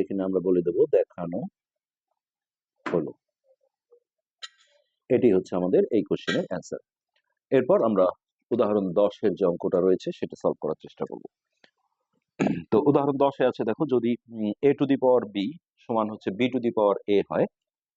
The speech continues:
তবে দেখাও যে a by b to the power, আহ, a by b সমান হচ্ছে a to the power a by b minus one, এবং এ থেকে প্রমাণ করো যে a সমান টু বি আর b সমান টু। তো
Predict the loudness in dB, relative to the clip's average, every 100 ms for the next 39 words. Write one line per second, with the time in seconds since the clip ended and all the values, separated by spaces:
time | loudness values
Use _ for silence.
0 | _ 0 2 2 2 -2 0 -2 0 -2
1 | 0 2 4 2 0 -8 -6 -2 -2 2
2 | 2 2 -2 -8 -4 -2 2 4 4 2
3 | 0 -4 -4 -6 -8 -4 -2 0 4 4
4 | 2 -2 _ _ _ _ -2 2 4 2
5 | 2 0 2 2 2 -4 -4 -6 -8 -8
6 | -4 -4 -6 _ _ _ _ 2 2 0
7 | 0 0 2 -2 0 0 0 2 2 4
8 | 2 0 2 2 2 0 -2 0 2 2
9 | 2 0 0 0 2 0 0 -2 -4 -4
10 | -6 -8 -8 _ _ _ _ _ _ _
11 | _ _ _ 2 2